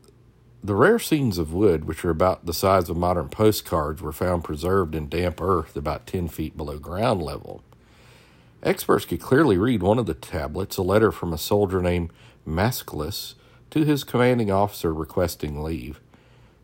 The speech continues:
Mascalus also features prominently in a trove of three hundred tablets found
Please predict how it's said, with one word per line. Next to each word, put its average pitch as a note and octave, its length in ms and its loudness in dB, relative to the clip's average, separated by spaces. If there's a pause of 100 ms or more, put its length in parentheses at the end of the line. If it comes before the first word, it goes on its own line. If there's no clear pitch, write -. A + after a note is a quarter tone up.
Mascalus F#2 720 -2
also A2 640 4
features G#2+ 360 -4
prominently G#2+ 600 2
in F2 80 0
a D#2 60 -2
trove G2 320 0
of E2 120 -6
three F2 260 -2
hundred A2+ 960 0
tablets - 640 -6
found E2+ 560 -6